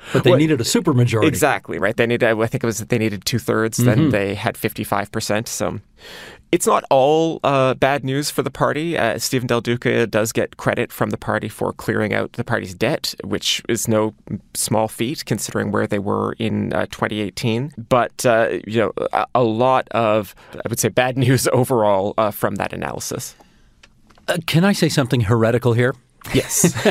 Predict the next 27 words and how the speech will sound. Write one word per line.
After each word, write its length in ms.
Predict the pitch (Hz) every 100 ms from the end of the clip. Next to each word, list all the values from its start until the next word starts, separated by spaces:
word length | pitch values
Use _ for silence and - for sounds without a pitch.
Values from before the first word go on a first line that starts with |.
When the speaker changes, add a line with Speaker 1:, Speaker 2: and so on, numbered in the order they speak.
| - -
Speaker 1:
<laughs> 260 | - - -
I 120 | 165
know 180 | 170 214
the 120 | 202
Liberals 360 | 156 147 147 135
are 120 | 131
in 60 | 123
the 60 |
midst 260 | 120 123 -
of 100 | 110
doing 240 | 123 120
this 120 | 113
big 220 | - 117 107
self-flagellation 920 | 123 117 - 110 104 104 107 113 104
thing, 280 | 113 95 101
but 180 | 123 113
if 180 | - 147
there's 180 | 156 139
one 180 | 247 196
thing 140 | 220
I've 160 | 160 135
learned 180 | 151
over 160 | 135 127
the 100 | 117
years, 280 | 113 117 -
it's 220 | 131 -
that 260 | 143 135